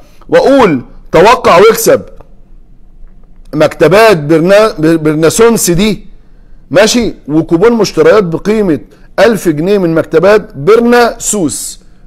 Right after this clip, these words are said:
برناسوس ده لو اصلًا اون سبورت مشاركه في المكتبات دي ما تعملش الاعلان ده.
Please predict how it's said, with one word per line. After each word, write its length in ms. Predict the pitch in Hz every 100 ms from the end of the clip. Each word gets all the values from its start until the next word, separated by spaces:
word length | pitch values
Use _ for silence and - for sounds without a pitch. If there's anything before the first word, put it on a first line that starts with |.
| -
برناسوس 640 | 156 240 214 180 165 120
ده 180 | - 165
لو 200 | 185 180
اصلًا 640 | 180 277 277 - 196 156 117 - -
اون 180 | 226 262
سبورت 580 | 165 139 208 202 - - - - _ 139
مشاركه 600 | 165 - 269 277 185 175
في 100 | 190
المكتبات 480 | 190 - 190 220
دي 120 | 226 233
ما 80 |
تعملش 340 | 180 175 185 165
الاعلان 360 | 139 127 135
ده. 120 | 117